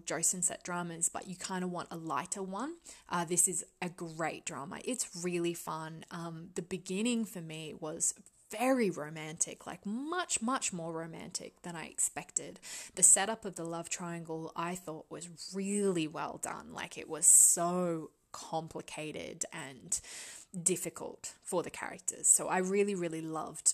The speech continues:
those aspects of it. Um, I also really liked all the characters, particularly, um, you know, in the first half of the drama, I really felt a lot for all of them. I cared about them.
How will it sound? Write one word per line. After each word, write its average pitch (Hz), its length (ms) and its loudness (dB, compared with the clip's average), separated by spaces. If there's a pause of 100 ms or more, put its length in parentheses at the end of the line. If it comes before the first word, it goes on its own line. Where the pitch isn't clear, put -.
(120)
those 160 160 -4
aspects - 560 0
of 165 180 -8
it. - 300 -4
Um, 165 320 -8
I 208 160 2
also 220 520 4 (100)
really 214 260 4
liked 185 320 2
all 208 80 -4
the 180 80 -8
characters, 185 600 -4
particularly, 180 840 -6
um, 160 420 -10
you 190 80 -6
know, 165 120 -6
in 160 100 -8
the 160 60 -8
first 165 380 -2
half 160 260 -6
of 147 80 -14
the 147 80 -10
drama, 170 440 -10
I 165 60 -10
really 170 440 -4 (340)
felt 269 460 0
a 247 40 0
lot 165 300 -2
for - 120 -14
all 165 280 -4
of 160 60 -10
them. 151 160 -10
I 147 160 -10
cared 175 380 -4
about 165 380 -8
them. 160 240 -12